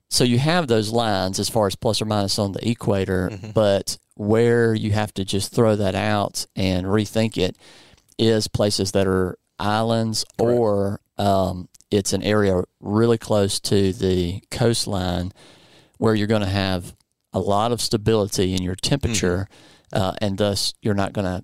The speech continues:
Speaker 1: potentially have freezing.
Speaker 2: Correct.
Speaker 1: So there's actually somebody or a group in California right now that is growing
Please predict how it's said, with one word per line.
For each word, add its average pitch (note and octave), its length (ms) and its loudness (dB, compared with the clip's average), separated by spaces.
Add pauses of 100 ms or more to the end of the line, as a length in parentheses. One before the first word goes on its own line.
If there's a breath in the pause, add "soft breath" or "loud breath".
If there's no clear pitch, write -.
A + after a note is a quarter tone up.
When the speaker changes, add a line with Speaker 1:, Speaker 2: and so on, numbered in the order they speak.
Speaker 1:
potentially F#2+ 540 -2
have F2+ 580 -4
freezing. G#2 720 -2 (160 soft breath)
Speaker 2:
Correct. - 300 -16
Speaker 1:
So G#2 380 2
there's G#2 260 0
actually A2 480 0
somebody G2+ 840 0
or F#2+ 280 0
a F2+ 60 -4
group G#2+ 420 0 (280)
in G2 440 -2
California G#2+ 640 0
right F2+ 240 -2
now F2+ 460 -6
that F#2 280 0
is F2+ 460 -2 (560 loud breath)
growing G2 520 2